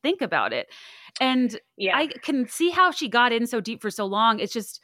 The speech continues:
Speaker 1: yeah, I think the decision to have that many kids and then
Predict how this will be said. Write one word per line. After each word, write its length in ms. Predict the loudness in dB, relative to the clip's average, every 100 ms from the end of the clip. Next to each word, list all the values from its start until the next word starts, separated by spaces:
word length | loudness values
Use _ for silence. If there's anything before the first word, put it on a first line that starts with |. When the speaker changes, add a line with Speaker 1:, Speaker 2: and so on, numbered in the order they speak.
| -20 -20 -8
Speaker 1:
yeah, 160 | 0 0
I 80 | 0
think 180 | 0 -2
the 60 | -2
decision 400 | -4 -4 -2 -2
to 80 |
have 280 | 0 2 2
that 180 | 0 -2
many 240 | -2 -4 -6
kids 600 | -4 0 0 -2 -8 -4
and 160 | -2 0
then 360 | 0 -2 -6